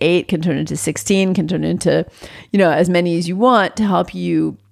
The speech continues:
relax wherever you are. You can do it with your eyes open. You can do it with your eyes closed. And I highly recommend doing this practice, just four cycles of it. So inhale, exhale to the count of four, four, uh, four and eight, four times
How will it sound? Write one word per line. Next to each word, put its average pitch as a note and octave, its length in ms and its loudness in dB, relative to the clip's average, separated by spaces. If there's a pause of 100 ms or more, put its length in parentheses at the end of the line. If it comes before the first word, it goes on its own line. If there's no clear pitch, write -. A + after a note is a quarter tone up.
(840)
relax E3+ 540 0
wherever E3+ 560 2
you F3 220 2
are. E3 220 4
You F#3 120 2
can F3 160 0
do E3+ 140 4
it - 60 0
with E3+ 120 -2
your D3+ 160 -4
eyes D#3+ 300 -2
open. G3 420 0
You E3+ 80 -2
can F3 120 -2
do D#3+ 120 2
it - 80 0
with E3+ 120 -4 (160)
your E3 200 -2
eyes D#3 200 -2
closed. G3+ 500 2 (500)
And A#3 140 4
I A#3+ 80 4
highly D4 380 2
recommend G#3 640 2 (200)
doing G3+ 460 2
this F3 240 0
practice, F3+ 560 0 (280)
just F#3 220 -2
four F#3 300 2
cycles F#3 480 0
of G#3 140 4
it. A3+ 200 2
So E3 240 2
inhale, E3+ 400 2
exhale E3 360 -2
to E3 100 -6
the - 80 -6
count D#3+ 160 0
of D#3+ 80 -2
four, E3+ 320 2 (140)
four, - 280 0
uh, F3+ 160 0
four F#3 320 2
and D#3 160 -2
eight, - 280 -4
four E3+ 240 0
times D#3+ 500 -2